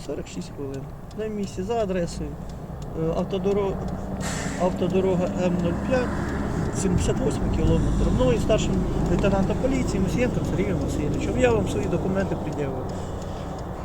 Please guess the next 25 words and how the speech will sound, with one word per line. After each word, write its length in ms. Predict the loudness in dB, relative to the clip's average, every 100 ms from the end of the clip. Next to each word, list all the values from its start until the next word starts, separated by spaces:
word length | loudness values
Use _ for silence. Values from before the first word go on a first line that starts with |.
| -8 -6 -2
Тепер 380 | 0 4 4 2 -4
всі 340 | -4 0 0 0 -6 -8 -8 -8 -10 -10 -12 -12 -12 -12 -12 -12 -12 -12 -6 2
докази 540 | 2 2 0 0 0
були 260 | 0 2 2
вам 220 | 2 2
надані. 520 | 2 0 0 -6 -6 -10 -10 -2
Ви 100 | -2
повторно 520 | -2 -6 -4 -4 -4 -4
запрошуєте. 640 | -2 -2 -2 -2 -4 -4 -6 -4
Будь 200 | -6 -4
ласка, 300 | -6 -6 -4
я 160 | -4 -2
вам 200 | 0 0
їх 80 | -2
надам. 340 | -4 -2 -4 -4 -10 -16 -16 -16 -16 -16 -16 -16 -16 -16 -16 -16 -16 -8
Вам 180 | -4 -2
було 220 | 0 0
надано 400 | 2 2 2 -2
до 140 | -2 -2
повного 420 | 0 2 2 0
ознайомлення. 680 | 0 0 0 0 0 -2 -2
Будь 220 | 0 2
ласка, 260 | 0 0
показую 600 | -4 -2 0 0 -2 -2
вам 160 | -2